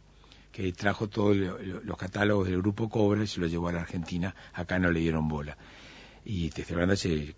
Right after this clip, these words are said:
cincuenta años. Bueno, eh,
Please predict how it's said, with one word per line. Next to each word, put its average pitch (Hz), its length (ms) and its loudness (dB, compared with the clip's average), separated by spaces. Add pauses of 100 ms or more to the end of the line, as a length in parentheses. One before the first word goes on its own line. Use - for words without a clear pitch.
cincuenta 76 580 -8
años. 67 300 -12 (360)
Bueno, 101 460 4
eh, 98 880 4